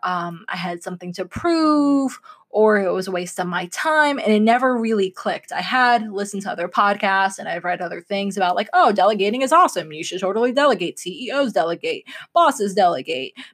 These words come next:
Managers delegate. Blah, blah, blah, blah, blah. Delegate, delegate, delegate." I'm like, "Okay, cool, but it doesn't seem to be working. So I'm either doing something wrong, or I just don't really need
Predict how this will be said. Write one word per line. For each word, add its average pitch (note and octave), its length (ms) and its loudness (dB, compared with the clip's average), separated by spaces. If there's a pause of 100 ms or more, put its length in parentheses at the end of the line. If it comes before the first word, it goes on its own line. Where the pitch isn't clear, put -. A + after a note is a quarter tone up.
Managers G#3+ 480 0
delegate. E3+ 440 -2
Blah, D#4 160 4
blah, C4+ 140 4
blah, C4 140 6
blah, B3 100 4
blah. A3+ 260 4
Delegate, C4 380 2
delegate, A3 320 0
delegate." A#3+ 420 -2 (680)
I'm A3 140 2
like, A#3+ 100 4
"Okay, C4+ 240 2
cool, B3 300 2
but F#3 140 -2
it G3 320 -4
doesn't G#3+ 260 -2
seem A3 180 -2
to G#3 100 -6
be G3 100 -2
working. G3 420 0
So F3 200 -2
I'm F3+ 160 0
either F3+ 200 -2
doing C#4+ 260 0
something G#3+ 340 0
wrong, F3+ 420 0 (580)
or A3+ 800 6 (140)
I G3+ 220 4
just G#3 300 -8
don't F#3+ 240 -4
really F#3 240 -10
need F4+ 240 -6